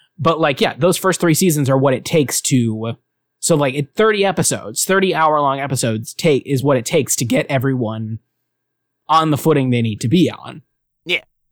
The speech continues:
Speaker 1: So yeah, that's it. I, I ain't, I ain't got nothing else to say.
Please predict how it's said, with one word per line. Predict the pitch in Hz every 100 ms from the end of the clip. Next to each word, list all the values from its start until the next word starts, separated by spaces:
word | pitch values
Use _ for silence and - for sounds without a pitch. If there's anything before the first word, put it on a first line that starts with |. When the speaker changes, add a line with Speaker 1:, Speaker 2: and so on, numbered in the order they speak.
| _ _ -
Speaker 1:
So | 254
yeah, | 277 180 -
that's | 185 175
it. | 196 - _ _
I, | 147 160
I | 151 151
ain't, | 160
I | 151
ain't | 170
got | 143
nothing | 123 120
else | 147 -
to |
say. | - 143